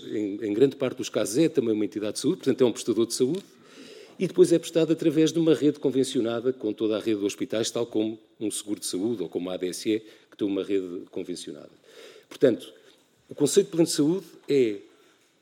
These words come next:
o, um acesso a uma rede convencionada, mas que tem uma componente muito expressiva de, eh, prestação direta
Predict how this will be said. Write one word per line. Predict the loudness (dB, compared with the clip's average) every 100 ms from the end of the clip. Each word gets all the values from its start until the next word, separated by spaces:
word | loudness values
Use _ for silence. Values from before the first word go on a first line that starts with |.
| _
o, | -8 -4 -2 2
um | 2
acesso | 6 6 6 6
a |
uma | 4
rede | 2 0
convencionada, | 0 0 2 2 4 6
mas | 8 6 4
que | 2 2 2 -4 -20 _ _
tem | 8 8
uma | 8 6
componente | 4 2 4 2 2 -2
muito | -2
expressiva | -2 -10 -4 -2 -2 -4
de, | -2 0 -2 -6 -20 -20 -18
eh, | -2 2 6 6 2 -2 -12 -14
prestação | -10 2 6 6 6
direta | 6 6 6 4 -2